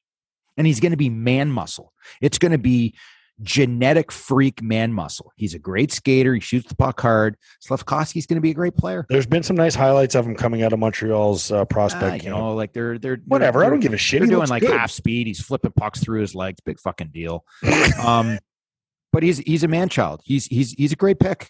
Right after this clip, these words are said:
Speaker 1: I don't have a problem with it. I don't have a problem with the second overall pick. Logan Cooley.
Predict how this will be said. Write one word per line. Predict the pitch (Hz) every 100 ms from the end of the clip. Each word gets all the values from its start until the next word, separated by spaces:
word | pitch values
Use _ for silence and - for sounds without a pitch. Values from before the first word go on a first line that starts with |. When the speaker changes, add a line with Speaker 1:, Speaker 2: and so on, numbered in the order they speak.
| _ -
Speaker 1:
I | 156
don't | 185
have | 175
a | 147
problem | - 147 160
with | 101 -
it. | -
I | 123
don't | 156
have | 156 139
a |
problem | 139 147 151
with | 151
the |
second | - 151 160 147
overall | 113 90 78 -
pick. | - - -
Logan | 151 160 143
Cooley. | 139 147 160 156